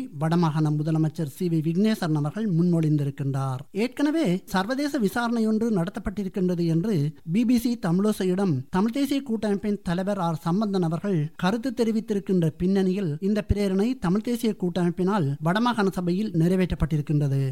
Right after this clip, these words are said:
இந்த பிரேரணை சபையில் விவாதத்திற்கு எடுத்துக் கொள்ளப்பட்ட போது இது ஏன் அவசர அவசரமாக கொண்டு வரப்படுகின்றது என்று முதலமைச்சர் விக்னேஸ்வரன் அவர்கள் விளக்கமளித்தார்.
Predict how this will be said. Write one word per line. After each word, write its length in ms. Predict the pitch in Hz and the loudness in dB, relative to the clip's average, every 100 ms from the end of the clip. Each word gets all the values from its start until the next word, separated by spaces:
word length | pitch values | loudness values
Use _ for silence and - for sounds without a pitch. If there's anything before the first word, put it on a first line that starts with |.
| 143 | -6
இந்த 200 | 165 165 165 | -2 0 0
பிரேரணை 440 | 165 170 160 190 269 | -2 0 0 0 -2
சபையில் 480 | 269 160 170 190 214 | -4 0 2 0 0
விவாதத்திற்கு 680 | 165 165 170 160 165 - 156 | 0 2 0 -2 -6 -4 -4
எடுத்துக் 280 | 165 185 | -2 -4
கொள்ளப்பட்ட 380 | 175 160 151 147 | -2 -2 -4 -8
போது 320 | 143 180 208 233 165 226 - | -6 -4 0 2 0 -2 -6
இது 180 | 180 208 202 | -4 0 2
ஏன் 220 | 247 294 294 | 2 0 -2
அவசர 360 | 156 175 226 277 | -4 -4 -2 -2
அவசரமாக 600 | 220 226 233 226 214 220 | -2 -4 -6 -4 -2 -2
கொண்டு 260 | 226 185 214 | -2 0 0
வரப்படுகின்றது 640 | 208 190 202 175 180 175 165 | 0 -4 -2 0 0 0 0
என்று 300 | 160 220 208 151 - | 0 0 0 -2 0
முதலமைச்சர் 580 | 170 208 254 214 - 214 | 0 2 2 0 0 -2
விக்னேஸ்வரன் 640 | 170 175 226 233 180 170 | -2 0 -2 -2 -2 0
அவர்கள் 260 | 156 156 208 | 0 -2 -4
விளக்கமளித்தார். 840 | 160 185 185 151 139 - 139 135 | -2 -2 0 0 0 -4 -4 -6